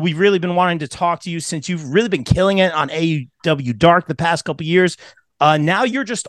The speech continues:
all over the place right now. Um, you're riding this wave of momentum, um, and we've seen you just kinda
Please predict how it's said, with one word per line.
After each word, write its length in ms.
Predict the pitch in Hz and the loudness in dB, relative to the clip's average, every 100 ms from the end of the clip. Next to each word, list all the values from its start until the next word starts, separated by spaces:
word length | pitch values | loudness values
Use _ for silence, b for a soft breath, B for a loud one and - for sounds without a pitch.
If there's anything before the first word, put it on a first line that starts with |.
| - | 2
all 320 | 180 202 175 | 4 4 4
over 220 | 185 185 | 2 0
the 60 | 185 | -4
place 360 | 208 196 180 | -2 -2 0
right 160 | 196 185 | -2 -2
now. 300 | 190 190 185 _ _ _ | -2 -2 -4 _ _ _
Um, 260 | 156 160 151 | -2 0 -2
you're 100 | 139 | -4
riding 480 | 139 160 214 277 277 | -2 0 0 0 -2
this 180 | 233 - | -4 -4
wave 360 | 139 202 196 | 2 4 4
of 100 | 175 | 0
momentum, 840 | 151 156 143 170 175 185 180 175 147 | -4 -4 -2 -4 -2 -2 -4 -4 -4
um, 420 | 156 160 151 156 - | 0 2 0 -4 -8
and 140 | 165 170 | -6 -4
we've 160 | 175 | -2
seen 240 | - 247 262 | -2 -2 -2
you 80 | |
just 160 | 180 180 | -4 -6
kinda 300 | 202 185 139 | -4 -2 -2